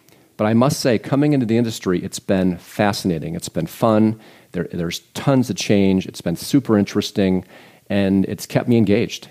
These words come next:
and I love it, frankly. And it, and, uh, so that, and, and so it's, it, it allowed me to kinda turn into the role, uh, turn, turn it into the role that I have today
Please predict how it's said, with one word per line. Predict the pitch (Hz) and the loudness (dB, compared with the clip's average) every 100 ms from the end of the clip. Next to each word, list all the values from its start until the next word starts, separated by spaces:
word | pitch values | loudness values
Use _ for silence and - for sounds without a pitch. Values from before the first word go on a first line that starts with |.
| - | -10
and | 92 92 | -4 -2
I | 95 | 0
love | 90 104 - | 2 0 -2
it, | - - | -10 -14
frankly. | - 87 - 78 - - | -4 -4 -4 -12 -14 -8
And | 95 | -4
it, | 87 - | -4 -4
and, | 87 85 87 | -2 -2 -2
uh, | 85 80 - - - - | -4 -6 -10 -20 -20 -8
so | - | 0
that, | 107 117 - _ - - - | 2 2 -4 _ -20 -20 -10
and, | 104 101 | -4 -2
and | 104 101 98 | 0 0 0
so | - 107 | 0 -2
it's, | - | -2
it, | - - - 120 | -12 -12 -12 -12
it | - 117 | -8 0
allowed | 123 139 | 2 2
me | 139 | 2
to | 107 104 | 2 0
kinda | - 117 101 _ _ _ _ _ _ _ _ _ - | 0 0 0 _ _ _ _ _ _ _ _ _ -2
turn | 156 | 2
into | 139 123 | 4 2
the | 110 | 0
role, | 104 113 117 113 104 | 0 4 4 4 0
uh, | 107 98 92 92 | -4 -2 -2 -4
turn, | - 123 - | -2 -2 0
turn | 156 113 | 0 2
it | 110 | 2
into | 123 110 | 2 2
the | 101 | 0
role | 101 110 | 0 2
that | 98 | 0
I | 90 | -2
have | 107 98 | -4 -6
today | - 95 123 175 82 95 | -8 -4 -2 -2 -4 -6